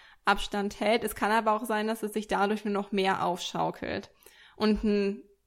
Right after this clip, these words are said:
zweiter Angriff halt folgt. Es kann aber auch sein, wenn er sich zurücknimmt, dass dann halt wieder Imponieren folgt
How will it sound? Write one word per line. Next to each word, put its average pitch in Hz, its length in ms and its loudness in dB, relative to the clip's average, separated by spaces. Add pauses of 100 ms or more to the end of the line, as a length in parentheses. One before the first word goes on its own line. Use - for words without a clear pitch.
(120)
zweiter 185 500 2
Angriff 175 460 -2
halt 208 200 -4
folgt. - 440 -6 (560)
Es 220 160 -2
kann 294 160 -2
aber 269 280 4
auch 254 100 0
sein, 233 520 0
wenn 208 300 2
er 202 140 4
sich 202 180 0
zurücknimmt, 269 600 0
dass 220 160 0
dann 220 200 -4
halt 202 200 0 (180)
wieder 202 240 0
Imponieren 220 640 0
folgt 247 560 -2